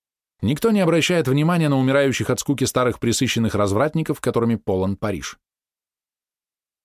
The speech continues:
Любовь доводит до самоубийства гораздо большее количество людей, чем скука.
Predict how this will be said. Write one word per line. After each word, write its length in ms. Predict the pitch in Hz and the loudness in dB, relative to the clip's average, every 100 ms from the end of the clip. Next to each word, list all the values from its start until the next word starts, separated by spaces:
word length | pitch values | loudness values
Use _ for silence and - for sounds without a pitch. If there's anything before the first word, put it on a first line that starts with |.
| _ _ - | _ _ -2
Любовь 360 | 104 131 160 | 0 2 2
доводит 400 | 117 123 139 123 | 2 2 2 0
до 80 | 117 | 0
самоубийства 640 | 113 113 113 110 139 147 | 2 2 2 0 0 -2
гораздо 340 | 123 127 117 113 | 0 0 2 0
большее 400 | 110 123 - 110 | 0 0 0 0
количество 480 | 113 113 113 - 104 | 0 0 -2 -2 0
людей, 300 | 104 107 113 | 2 0 -2
чем 180 | 143 | -2
скука. 460 | 143 - 98 73 | -4 -6 -6 -6